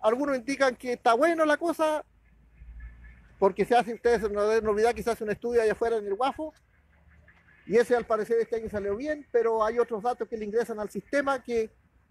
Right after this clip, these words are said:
resultado bajaron la cuota. Porque hay un problema. En la décima región, lo dijo Sernapesca, la décima región saca más de tres veces su cuota autorizada. Entonces, ¿dónde está la fuga de la cuota?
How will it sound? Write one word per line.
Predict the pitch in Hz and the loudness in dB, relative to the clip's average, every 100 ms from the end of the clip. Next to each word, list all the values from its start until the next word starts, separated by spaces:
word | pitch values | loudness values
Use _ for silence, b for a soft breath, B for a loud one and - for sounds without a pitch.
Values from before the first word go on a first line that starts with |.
| _ _ - | _ _ -4
resultado | 202 214 - 277 262 | 0 0 2 2 2
bajaron | 233 214 196 | 0 -2 -4
la | 156 | -4
cuota. | 131 - - _ _ _ _ _ _ _ _ _ | -6 -10 -16 _ _ _ _ _ _ _ _ _
Porque | 185 240 | 2 4
hay | 247 | 4
un | 247 | 2
problema. | 247 269 320 285 143 - _ _ _ _ _ _ _ _ _ _ - | 2 4 4 4 0 -4 _ _ _ _ _ _ _ _ _ _ -4
En | 196 | 0
la | 214 | 4
décima | 262 277 269 269 | 4 2 -2 0
región, | 254 285 302 294 285 - _ _ _ - _ - - - | 0 2 2 2 -8 -20 _ _ _ -20 _ -20 -20 0
lo | 185 | 2
dijo | 233 269 254 | 2 0 0
Sernapesca, | 247 247 247 311 - 170 123 - - - - | 2 2 2 2 2 -2 -2 -8 -20 -20 -4
la | 165 | 2
décima | 208 262 277 262 | 2 2 0 0
región | 240 247 285 277 | 0 2 2 2
saca | 262 277 262 - _ | 0 0 0 -4 _
más | 202 254 302 | -2 2 2
de | 262 254 | 0 -2
tres | 294 320 294 | -2 -2 -2
veces | 330 330 302 | -4 -4 -4
su | 311 | -6
cuota | 294 339 330 | -2 -2 -2
autorizada. | 311 311 302 330 214 - _ _ _ _ _ _ _ _ _ _ _ _ _ | -4 -4 2 4 4 -4 _ _ _ _ _ _ _ _ _ _ _ _ _
Entonces, | 175 269 240 240 | -2 0 2 2
¿dónde | 302 285 | 2 0
está | - | 0
la | 262 247 | 2 0
fuga | 294 285 | 0 2
de | 269 | 2
la | 262 | 2
cuota? | 302 302 302 | 0 0 -2